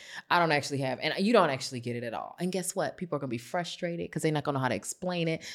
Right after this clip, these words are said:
'cause they're living it and it is painful and challenging and difficult. And I'm just using trans as an example. It could be anything. We have to be okay not knowing everything, being told that our privilege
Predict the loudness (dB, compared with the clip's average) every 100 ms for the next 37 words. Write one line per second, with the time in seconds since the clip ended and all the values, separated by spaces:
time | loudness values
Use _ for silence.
0 | -2 6 6 6 4 8 8 8 6 4
1 | 6 4 4 0 2 0 2 2 2 2
2 | 2 4 4 2 0 0 -2 0 0 0
3 | -6 -12 2 6 6 6 6 6 6 4
4 | 2 2 4 2 0 0 0 0 2 0
5 | 4 6 6 6 2 4 8 8 4 -6
6 | -6 -14 -14 -14 -14 -6 6 10 10 10
7 | 8 8 8 8 8 8 10 10 8 4
8 | 4 6 6 8 6 6 6 4 4 2
9 | 0 -2 -2 -6 -8 -2 6 10 10 10
10 | 6 8 10 10 8 6 4 6 6 6
11 | 6 6 8 4 4